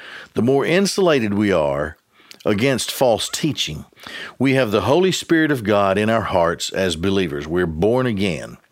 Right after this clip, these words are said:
So we have the, we have the particular presence of the Holy Spirit in our lives. He is our teacher. He guides us in our Bible study. And then the Word of God, according to the letter of the Hebrews, is a thing that lives.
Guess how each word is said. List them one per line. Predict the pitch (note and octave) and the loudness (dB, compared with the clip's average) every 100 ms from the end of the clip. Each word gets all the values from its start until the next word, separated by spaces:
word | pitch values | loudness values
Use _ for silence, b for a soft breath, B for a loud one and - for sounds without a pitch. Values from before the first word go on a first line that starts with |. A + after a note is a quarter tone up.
| B B B B B B B | B B B B B B B
So | - B2+ | -2 2
we | C3+ F3+ | 2 2
have | E3 D3+ G2+ | 2 2 0
the, | G#2 E2+ F2+ B B | -2 -2 -8 B B
we | - C#3+ D3+ | 0 2 2
have | D3 B2+ G2+ | 2 2 0
the | G#2 | -2
particular | - G2+ - A3 F#3 G3+ D#3+ | 0 -2 0 -2 0 -2 -2
presence | - F3+ B2 F2+ E2+ | 0 2 2 0 -4
of | F#2 | -4
the | F2 | -2
Holy | A2+ C3+ | 0 0
Spirit | A#2 - C3+ F#2+ - | -2 -2 -2 -2 -2
in | G2 | 0
our | F#2+ F2+ | 2 2
lives. | F2 D2+ B1+ A1+ - B B B - | 2 0 -4 -8 -12 B B B -6
He | A#2+ A2+ | -2 0
is | G#2 | 0
our | F2 F2 | 0 0
teacher. | - A#3 - E2 - B B B | -2 -4 -4 -8 -10 B B B
He | - D3 | -2 0
guides | C#3+ E3 F#3 G2 | 2 2 2 2
us | G2 A2 - | 2 0 0
in | A2 | 0
our | G#2 | 2
Bible | G2+ B2 E3 A2+ E2 | 2 2 2 0 -4
study. | - E2+ D2 G#2+ B B B B | -2 -2 -2 -4 B B B B
And | G2+ A2+ | 0 2
then | D3+ F#3 | 2 2
the | |
Word | C#3 D#3+ | 2 2
of | E3 A#2+ | 2 2
God, | A#2 G#2+ B2+ A2 C#3 - | 4 4 2 -2 -4 -2
according | A2+ - C3+ | 0 0 0
to | A#2+ | 2
the | A2+ | 2
letter | B2 A2+ | 0 0
of | |
the | G2+ | 0
Hebrews, | D#3 G2 F#2+ A#2 G#2+ | -2 0 0 0 -2
is | A#2 B2+ | 0 0
a | A2+ G#2 | 0 -2
thing | - F3 F3 | -2 0 2
that | C3+ G#2+ | 0 0
lives. | C3+ G3+ A#3 A#2 C#2+ D2 | 0 2 2 0 -2 -8